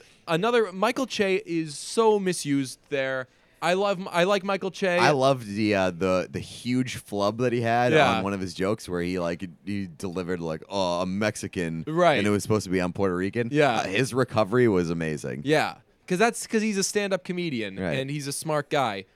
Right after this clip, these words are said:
Speaker 1: Colin Jost is I just feel like, and I don't know this to be true, Colin Jost has just been handed everything on a silver platter.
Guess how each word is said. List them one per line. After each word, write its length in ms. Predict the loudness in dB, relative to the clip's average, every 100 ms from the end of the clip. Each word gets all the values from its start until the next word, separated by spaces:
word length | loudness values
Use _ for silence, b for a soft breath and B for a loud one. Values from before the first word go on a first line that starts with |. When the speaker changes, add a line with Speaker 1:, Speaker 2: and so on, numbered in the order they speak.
| -12
Speaker 1:
Colin 300 | -6 -4 -4
Jost 400 | -2 -2 -4 -6
is 300 | -4 -4 -6 b b b -8
I 80 | -6
just 160 | -6
feel 160 | -2 0
like, 200 | 0 -2
and 100 | -4
I 60 | -2
don't 160 | -2
know 160 | 0 0
this 200 | -2 -4
to 80 | -6
be 120 | -6
true, 340 | -2 0 0 -2 b b
Colin 220 | -4 -2 0
Jost 220 | -2 -2
has 40 |
just 160 | -10 -8
been 100 | -8
handed 340 | -8 -8 -4 -2
everything 400 | -2 -2 -2 -6
on 80 | -8
a 60 |
silver 300 | -6 -6 -6
platter. 440 | -6 -2 0 0